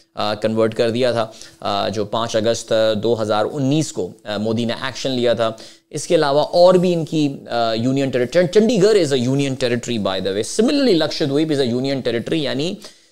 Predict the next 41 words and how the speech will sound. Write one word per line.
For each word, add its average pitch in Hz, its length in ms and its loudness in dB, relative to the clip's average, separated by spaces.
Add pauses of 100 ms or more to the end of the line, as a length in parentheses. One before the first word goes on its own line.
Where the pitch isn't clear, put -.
(180)
जो 156 100 4
मरकज़ 175 540 2
है, 113 140 2
यानी 113 180 -2
जो 123 100 -2
स्टेट 240 420 -4
है, 113 80 0
विफाक 151 420 -2
है, 98 320 -6
जो 90 160 -4
गवर्नमेंट 131 500 4
है, 104 80 0
वो 107 140 2
उसको - 440 2 (360)
दारुल 117 280 -2
खिलाफे 117 400 -4
से, - 120 -4
यानी 139 380 -2
in 156 140 -4 (160)
India 160 220 4
के 147 100 0
केस - 300 -4
में 165 60 -4
उसको 160 140 -6
दिल्ली 127 320 2
से 143 100 0
कंट्रोल 110 380 0
करता 101 280 -4
है, 123 60 0
वो 127 80 0
यहाँ 107 240 -2
पे 113 80 -2
गवर्नर 104 380 0
अपॉइंट 104 340 -4
करता - 220 -8
है 95 100 -6 (400)
ना। 214 60 0
लक्षद्वीप, 220 800 0 (440)
I - 20 -8
think 208 200 -2
ninety-seven 156 680 -2